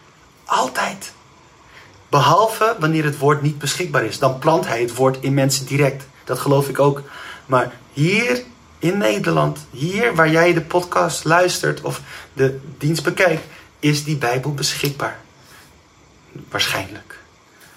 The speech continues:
Dus dan zou ik zeggen: pak die Bijbel en doe dat. Weet je, dus je kan via de Reconnect kan je gaan. Eh, er zijn boeken. Sharon en ik hebben zelfs een boek geschreven. Dat kan je kiezen als je dat nog niet hebt gehad. Weet je wel, er zijn allerlei dingen.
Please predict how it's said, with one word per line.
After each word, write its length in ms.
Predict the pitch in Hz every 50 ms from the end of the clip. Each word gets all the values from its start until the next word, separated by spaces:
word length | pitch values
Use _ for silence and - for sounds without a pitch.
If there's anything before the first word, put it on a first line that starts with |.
| _ _ _ _ _ _ _ _ _ _ _ _ _ _ _
Dus 260 | - 135 143 143 139
dan 80 | 143 139
zou 140 | 135 131 120
ik 60 | -
zeggen: 380 | - - 113 - - - - - _ _ _ _ _ _ _ _ _ _ _ _ _ -
pak 260 | - 170 170 165 -
die 100 | 160 143
Bijbel 420 | 127 110 98 98 98 107 107 - -
en 160 | - - 127 -
doe 140 | - 156
dat. 220 | 156 139 113 - - - - - - - - - - -
Weet 160 | 123 120 120
je, 80 | 147
dus 400 | 139 143 139 135 - - - - _ _ _ _ _
je 180 | - 147 - 135
kan 280 | - 147 139 135 -
via 160 | - 156 147 131
de 60 | 123
Reconnect 480 | 123 143 147 - 165 175 208 202 -
kan 100 | - 196
je 100 | 190 185
gaan. 360 | 151 - 175 180 180 185 180 180 - - - - - - -
Eh, 400 | - 120 113 113 113 113 - -
er 80 | 120
zijn 320 | - - 120 117 127 127 -
boeken. 680 | - 110 - - 185 233 - - - 190 190 196 196 - - - -
Sharon 320 | - - 170 165 165 160
en 80 | 165 180
ik 100 | 202 196
hebben 220 | 202 202 196 -
zelfs 260 | - - 190 185 -
een 100 | 175 165
boek 200 | 151 175 180 185
geschreven. 480 | - 165 - - 175 170 170 147 156 147
Dat 180 | 143 202 202
kan 160 | 196 - 208 185
je 120 | 185 185
kiezen 340 | 190 - 190 - - - -
als 140 | - 170 175
je 60 | 175
dat 160 | 175 180 165
nog 120 | 165 165
niet 160 | 151 180 170 160
hebt 140 | 170 -
gehad. 360 | - 143 156 156 165 165 170 - - - - - - - - -
Weet 180 | - 160 160 156
je 80 | - 160
wel, 100 | 165 -
er 100 | 170 160
zijn 220 | - 196 196 -
allerlei 380 | - 208 240 262 285 285 277 269
dingen. 400 | 262 277 247 185 147 - -